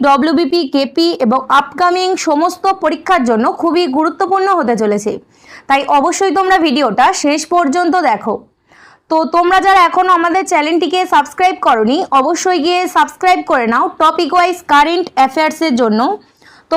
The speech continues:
বন্ধুরা, খুবই বাছাই করা গুরুত্বপূর্ণ কিছু প্রশ্ন নিয়ে তোমাদের সাথে আলোচনা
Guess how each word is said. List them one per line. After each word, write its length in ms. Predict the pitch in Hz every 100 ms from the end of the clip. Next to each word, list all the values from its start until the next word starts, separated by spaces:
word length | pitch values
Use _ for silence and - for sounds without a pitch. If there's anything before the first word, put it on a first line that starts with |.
| 320
বন্ধুরা, 280 | 349 381 381 370
খুবই 220 | 370 392 302
বাছাই 300 | 285 359 359
করা 180 | 359 370 349
গুরুত্বপূর্ণ 500 | 302 330 370 339 359 359 320
কিছু 160 | 330 370 370
প্রশ্ন 260 | 294 285 320
নিয়ে 140 | 349 349 359
তোমাদের 320 | 320 320 330 -
সাথে 180 | 339 349 277
আলোচনা 320 | 269 320